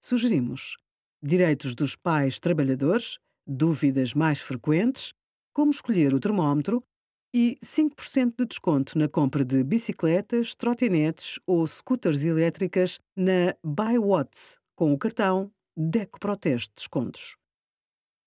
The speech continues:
A conta que utiliza para fazer pagamentos online deve ter um cartão de débito ou crédito associado. Os bancos alegam que se trata de uma obrigação imposta pela cibes, a empresa que gera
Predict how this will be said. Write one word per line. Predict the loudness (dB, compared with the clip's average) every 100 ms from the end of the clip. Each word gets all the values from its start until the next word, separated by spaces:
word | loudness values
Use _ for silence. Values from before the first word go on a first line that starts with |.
| _ _ -6
A | -2
conta | -2 0 0
que | 0
utiliza | -2 2 2 2 2
para | 2 2
fazer | 2 0 0
pagamentos | 0 2 2 2
online | 0 2 0 0 -2 -6 _ _
deve | -4 0 0
ter | 2 2
um |
cartão | 2 0 0 0
de | 0
débito | 0 2 2 -2 -4 -2
ou | -2
crédito | 2 2 2 0 -4
associado. | -4 -4 -2 -2 -4 -10 _ _ _ _
Os | -2
bancos | 0 2 2 -2 -10 -6
alegam | -2 2 2 2 0
que | 0
se | -6
trata | -2 -2 0 -2
de | 0
uma | 2 2
obrigação | 2 2 0 0 0 0
imposta | 2 0 0 0 -2 -4
pela | 0 -2
cibes, | 0 -4 -4 -6 -12 -14 _ _
a | 2
empresa | 2 4 2 2 -2
que | -2
gera | 2 2 2